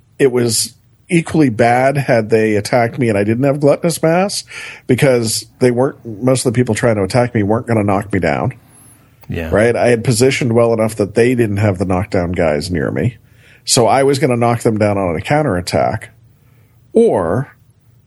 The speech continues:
Speaker 1: they were, you know, they were already in and, and were gonna cause the damage no matter what.
Speaker 2: Yeah. I will
Speaker 1: So
Speaker 2: say, I will say, all in all, my, my impression, though, is that the, the positive changes, that the players who were improved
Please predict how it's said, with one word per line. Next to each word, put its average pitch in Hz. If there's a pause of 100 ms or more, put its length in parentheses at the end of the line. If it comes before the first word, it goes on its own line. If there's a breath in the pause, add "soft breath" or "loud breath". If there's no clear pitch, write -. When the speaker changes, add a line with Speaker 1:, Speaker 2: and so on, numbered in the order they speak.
Speaker 1:
they 117
were, 107 (280)
you 120
know, 87 (280)
they 113
were 107
already 107
in 101
and, 95
and 95
were 90
gonna 92
cause 90
the 76
damage 69
no 67
matter 60
what. 50 (240)
Speaker 2:
Yeah. 90 (580 loud breath)
I 220
will 302
Speaker 1:
So 202
Speaker 2:
say, 196
I 165
will 190
say, 160
all 127
in 123
all, 113
my, 98
my 104
impression, 92
though, 90
is 92
that 92
the, 87 (400)
the 104
positive 131
changes, 80
that 95
the 107
players 117
who 110
were 98
improved 110